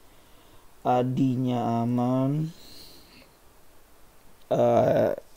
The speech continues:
udah kena T P pertama kita di sepuluh empat lima. Kalau misal masih lanjut, T P berikutnya ada di seribu dua ratus.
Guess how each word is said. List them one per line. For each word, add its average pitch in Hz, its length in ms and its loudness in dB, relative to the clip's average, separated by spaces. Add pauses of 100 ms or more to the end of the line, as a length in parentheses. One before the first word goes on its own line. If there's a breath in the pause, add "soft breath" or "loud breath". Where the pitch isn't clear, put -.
(1080 soft breath)
udah 127 220 6
kena 120 240 0
T - 100 2
P 127 140 0
pertama 117 400 2
kita 123 240 0
di 120 100 0
sepuluh 117 240 0
empat 110 220 2
lima. 127 340 2
Kalau 139 220 0
misal 139 320 -2
masih 120 240 0
lanjut, 120 260 4
T 131 140 2
P 127 160 2
berikutnya 120 480 -2
ada 117 160 0
di 117 80 -2
seribu 117 260 -2
dua 117 220 4
ratus. - 720 10